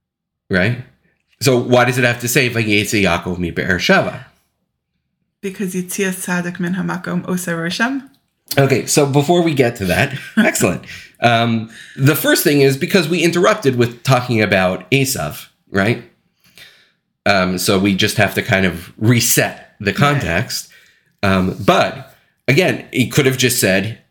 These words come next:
Speaker 1: "Yaakov went to Haran." Why does it have to say Yaakov left Be'er Sheva? And so therefore, our sages teach us that Yitzias Tzadik min Hamakom Osa Roshem, right?
Speaker 2: Just wanna give a shout out to my mother who's probably thinking, "Oh, wow, I paid tuition for something <laughs> after all."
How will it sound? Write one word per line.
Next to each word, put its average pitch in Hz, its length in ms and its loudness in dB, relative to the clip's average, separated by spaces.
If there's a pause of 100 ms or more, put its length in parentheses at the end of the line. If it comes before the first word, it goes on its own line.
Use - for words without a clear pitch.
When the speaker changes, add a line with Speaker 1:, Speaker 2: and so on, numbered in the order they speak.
(280)
Speaker 1:
"Yaakov 110 460 0
went 92 260 0
to 117 100 -2
Haran." 113 440 0
Why 95 180 2
does 113 200 0
it 104 80 -2
have 101 160 -2
to 104 80 -8
say 98 200 0
Yaakov 92 440 -2
left 87 320 -2
Be'er 82 240 0
Sheva? 156 480 -2 (480)
And 87 160 -6
so 87 100 -2
therefore, 143 420 2
our 107 140 0
sages 127 380 -2
teach 104 240 -4
us 95 180 0
that 110 300 0
Yitzias 131 560 -2
Tzadik 104 320 2
min 98 100 0
Hamakom 95 380 2
Osa 87 240 -2
Roshem, - 360 -8 (600)
right? 113 300 0 (320)
Speaker 2:
Just 220 220 -6
wanna 190 220 2
give 180 160 -2
a 175 40 -4
shout 190 220 0
out 180 160 -2
to - 100 -8
my 180 120 2
mother 175 260 0
who's 180 200 2
probably 185 340 0
thinking, 180 400 -2
"Oh, 220 100 0
wow, 214 240 0
I 175 100 0
paid 185 260 -4
tuition 220 360 0
for 208 140 -2
something 226 440 0
<laughs> - 60 2
after 233 380 -2
all." - 260 -2